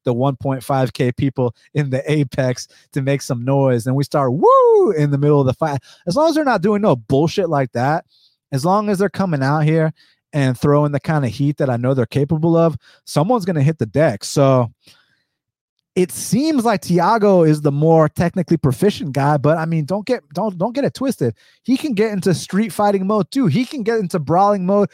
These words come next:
into sloppy mode too. Look at that Jimmy Manuwa fight, man. I mean, you'll fight with his hands down too,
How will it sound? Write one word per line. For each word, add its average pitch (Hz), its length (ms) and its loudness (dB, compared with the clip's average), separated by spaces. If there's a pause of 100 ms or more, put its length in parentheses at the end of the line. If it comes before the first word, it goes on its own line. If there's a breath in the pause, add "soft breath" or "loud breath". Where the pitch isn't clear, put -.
(120)
into 170 180 -2
sloppy 196 480 -2
mode 190 300 -2
too. 208 140 -2
Look 185 200 0
at 208 80 -2
that 202 160 0
Jimmy 190 300 -2
Manuwa 180 500 0
fight, 117 300 -6
man. 139 260 -4
I 143 140 -4
mean, 156 240 -2 (320 loud breath)
you'll 214 180 0
fight 226 240 0
with 196 100 2
his 190 120 0
hands 190 240 -2
down 190 240 -2
too, 208 240 0